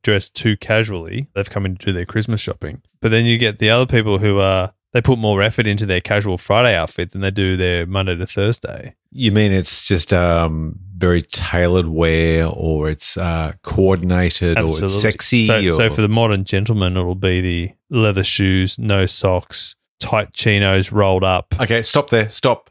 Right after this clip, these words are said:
Speaker 2: Okay, let's work from the footwear upwards because I'm dying to get your, your take on this. Earlier, we talked about what happens next in relation to shoes without socks. What are your
Speaker 1: Blisters.
Speaker 2: thoughts on that?
Speaker 1: Blisters hap-, blisters is what happens
Speaker 2: Okay,
Speaker 1: next.
Speaker 2: so there's, there's two levels here. There's the aesthetic appearance of it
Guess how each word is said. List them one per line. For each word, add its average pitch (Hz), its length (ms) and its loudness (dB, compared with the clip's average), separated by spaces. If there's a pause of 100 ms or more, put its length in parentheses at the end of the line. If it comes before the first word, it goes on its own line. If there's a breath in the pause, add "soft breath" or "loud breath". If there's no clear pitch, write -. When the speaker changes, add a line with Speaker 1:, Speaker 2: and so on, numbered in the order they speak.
(200)
Speaker 2:
Okay, 92 320 -2 (120)
let's 117 260 0
work 113 380 4
from 92 640 0
the 87 300 -2
footwear 92 400 -4
upwards 76 420 -6
because - 160 -8
I'm 82 160 0
dying 82 360 -2
to 76 80 -10
get - 260 -14
your, 80 160 -10 (100)
your 87 100 0
take 85 260 -2
on 76 80 -6
this. - 320 -4 (320)
Earlier, 120 240 4
we 107 60 4
talked - 280 0
about 87 380 0
what 87 160 0
happens 80 260 -4
next 82 300 -4
in 92 100 0
relation 82 520 0
to 80 340 -2
shoes 90 420 2
without 78 300 -4
socks. - 560 -2 (280)
What 131 180 2
are 180 40 0
your 135 60 4
Speaker 1:
Blisters. 151 140 -2 (100)
Speaker 2:
thoughts 110 240 0
on 101 40 0
that? 95 40 4
Speaker 1:
Blisters 113 360 0
hap-, 107 220 0
blisters 120 460 0
is 92 120 -6
what 98 160 2
happens 107 260 0
Speaker 2:
Okay, 90 160 0
Speaker 1:
next. 156 140 0
Speaker 2:
so 143 160 4
there's, 139 220 -2 (100)
there's 143 180 2
two 175 160 4
levels 92 420 2
here. 82 220 0
There's 90 380 0
the 92 420 2
aesthetic 123 720 0
appearance 87 680 -2
of 98 140 0
it 208 160 -8